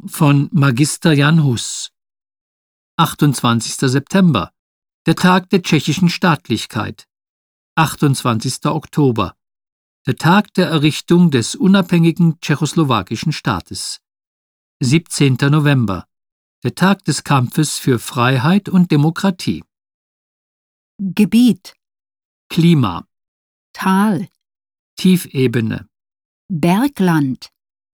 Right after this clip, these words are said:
Speaker 1: Hochland.
Speaker 2: Gebirge.
Speaker 1: Berg.
Speaker 2: Mündung.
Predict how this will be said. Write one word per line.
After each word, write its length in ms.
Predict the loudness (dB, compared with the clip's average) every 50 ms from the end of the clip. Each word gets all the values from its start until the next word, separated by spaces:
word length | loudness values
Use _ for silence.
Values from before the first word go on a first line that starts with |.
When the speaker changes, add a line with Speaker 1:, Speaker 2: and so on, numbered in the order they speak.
| _ 0
Speaker 1:
Hochland. 720 | 2 2 2 2 -2 -4 -4 -4 -6 -10 -16 _ -20 -20 _ _ _ _ _ _ _ _ -4 -2
Speaker 2:
Gebirge. 640 | 0 0 2 2 2 2 2 2 0 -2 -2 -4 -8 _ _ _ _ _ _ _ _ _ _ _ _ -6
Speaker 1:
Berg. 580 | -2 0 0 0 0 -2 -4 -8 _ -20 -20 _ _ _ _ _ _ _ _ _ _ _ _ 2
Speaker 2:
Mündung. 760 | 4 4 6 6 6 4 4 4 4 2 2 0 -4 -6